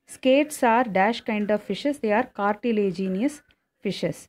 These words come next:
The larvae of an amphibian, the larval form of an amphibia is referred to as tadpole.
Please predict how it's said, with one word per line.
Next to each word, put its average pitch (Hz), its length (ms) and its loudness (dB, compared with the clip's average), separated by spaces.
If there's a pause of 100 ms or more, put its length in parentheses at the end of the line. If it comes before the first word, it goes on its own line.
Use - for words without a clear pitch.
(280)
The 185 120 0
larvae 220 460 4
of 254 220 2
an 208 100 0
amphibian, 196 840 0
the 180 100 0
larval 208 380 2
form 220 260 -2
of 220 160 -4
an 190 100 -2
amphibia 202 540 -2
is 214 140 -2
referred 190 360 -4
to 185 100 -2
as 247 260 -2
tadpole. 165 520 -6